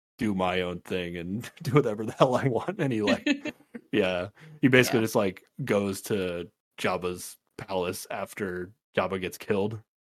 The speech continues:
Speaker 2: Mm-hmm.
Speaker 1: in episode six, and he's just
Speaker 2: It's like,
Speaker 1: like,
Speaker 2: "This
Speaker 1: the
Speaker 2: is mine now."
Speaker 1: Yeah, the guy that, like,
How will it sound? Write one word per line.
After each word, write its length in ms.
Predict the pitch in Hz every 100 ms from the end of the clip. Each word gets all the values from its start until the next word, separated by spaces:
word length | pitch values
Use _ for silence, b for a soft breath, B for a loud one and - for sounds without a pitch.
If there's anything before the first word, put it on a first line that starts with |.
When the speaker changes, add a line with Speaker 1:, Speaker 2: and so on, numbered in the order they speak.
| _ _ 147 _ 180 226
Speaker 2:
Mm-hmm. 560 | 220 - 220 214 - 196
Speaker 1:
in 100 | 113
episode 420 | 104 104 113 98
six, 360 | - 110 - - -
and 80 |
he's 140 | 113 107
just 160 | 113
Speaker 2:
It's 40 | 98
like, 60 | 180
Speaker 1:
like, 140 | 95
Speaker 2:
"This 140 | 190
Speaker 1:
the 140 | 208 269
Speaker 2:
is 100 | 285
mine 320 | 359 349 285
now." 380 | 247 247 262 269
Speaker 1:
Yeah, 240 | 147 131
the 100 | 120
guy 300 | 127 127 131
that, 140 | 139 127
like, 280 | 113 104